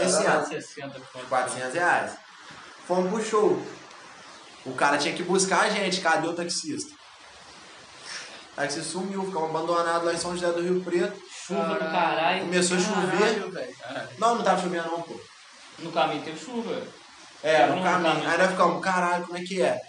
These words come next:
Speaker 1: Pô, velho, aí um dono do carro, até lembro, o cara tinha o nome do meu pai, chamava El. Dono do lugar. Ela falou, "Ó, eu levo vocês lá, mas eu vou querer duzentos e cinquenta pra levar vocês lá."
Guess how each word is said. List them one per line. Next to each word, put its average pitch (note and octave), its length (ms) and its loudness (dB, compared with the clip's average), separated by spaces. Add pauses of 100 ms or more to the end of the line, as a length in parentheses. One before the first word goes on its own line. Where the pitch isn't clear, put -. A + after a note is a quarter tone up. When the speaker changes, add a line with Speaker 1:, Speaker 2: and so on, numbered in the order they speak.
(480)
Speaker 1:
Pô, F#3 160 2
velho, B2 300 4 (460)
aí D#3 220 4
um F3+ 140 6
dono F#3+ 240 4
do E3 100 -2
carro, E3+ 180 2
até G#3+ 160 2
lembro, F3 280 0
o C3+ 160 -8
cara C#3+ 180 -2
tinha D3+ 160 -8
o D3+ 60 -6
nome D3+ 120 -6
do F3+ 100 -2
meu C#3+ 80 -2
pai, C#3 120 -4
chamava C3 420 -4
El. A#2+ 280 -2 (380)
Dono C3+ 300 0
do E3+ 120 0
lugar. C#3 460 0 (480)
Ela C#3 100 -2
falou, D#3+ 240 0
"Ó, A2+ 200 4 (360)
eu C3 140 -2
levo C#3 300 4
vocês E3 420 0
lá, F3 360 2 (1300)
mas A#2+ 220 0
eu C#3 80 -2
vou C3 140 -4
querer C#3+ 320 0
duzentos C3 360 -6
e F3 100 -4
cinquenta F3 340 -6
pra D#3+ 100 -10
levar D#3+ 240 -6
vocês D#3 300 -8
lá." G#2 160 -10